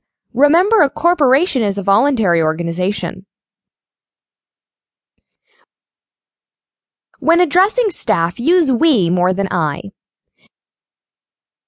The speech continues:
Never raise your voice to an employee. Make sure your subordinates can tell you the truth no matter what.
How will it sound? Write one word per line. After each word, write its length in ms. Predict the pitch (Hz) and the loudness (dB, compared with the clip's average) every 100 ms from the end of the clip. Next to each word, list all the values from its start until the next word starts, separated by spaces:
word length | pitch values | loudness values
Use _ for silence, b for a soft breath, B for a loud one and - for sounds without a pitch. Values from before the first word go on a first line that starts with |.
| _ _ _ b | _ _ _ b
Never 500 | 208 226 247 285 277 | 0 2 4 4 4
raise 320 | 233 233 214 | 4 2 0
your 80 | 214 | 0
voice 320 | 196 214 269 | 2 2 0
to 100 | 277 | -2
an 100 | 254 | -2
employee. 560 | 262 233 196 160 67 - _ _ _ _ _ _ _ _ _ _ _ _ _ _ _ _ _ _ _ _ _ _ 226 | -2 -2 -2 -2 -6 -14 _ _ _ _ _ _ _ _ _ _ _ _ _ _ _ _ _ _ _ _ _ _ -2
Make 280 | 294 370 | 2 0
sure 220 | - 302 320 | 0 0 2
your 180 | 302 | 0
subordinates 720 | 294 269 220 285 285 208 196 - | 0 -2 0 0 0 -2 -4 -6
can 160 | 254 | -6
tell 220 | 226 311 359 | -2 2 2
you 140 | 311 | 2
the 100 | 220 | -2
truth 440 | - - 285 349 | -4 -2 -2 -2
no 120 | 247 196 | -2 -2
matter 260 | 185 170 | 0 0
what. 320 | 175 156 - | 0 -4 -6